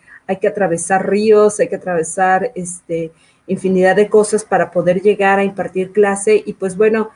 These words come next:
dejen ustedes, ¿no? A lo mejor el trabajo de los profesores se seguirá realizando, pero exponer a los niños,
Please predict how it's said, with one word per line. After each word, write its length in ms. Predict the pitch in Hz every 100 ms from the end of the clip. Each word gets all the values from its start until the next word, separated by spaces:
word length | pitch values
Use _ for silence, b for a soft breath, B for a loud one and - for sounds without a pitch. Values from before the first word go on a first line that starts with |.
| B B -
dejen 240 | 196 240
ustedes, 480 | 214 - 220 214 185
¿no? 100 | 214
A 60 |
lo 80 | 214
mejor 260 | 180 180 208
el 80 | 208
trabajo 320 | 185 190 214
de 80 | 196
los 100 | -
profesores 560 | 175 - - 196 202 202
se 60 |
seguirá 420 | - 175 175 185
realizando, 720 | 190 196 180 - 208 220 202 -
pero 380 | 214 214 220 220 B B -
exponer 440 | - 202 208 220
a 60 | 233
los 240 | 233 220
niños, 540 | 220 214 214 208 208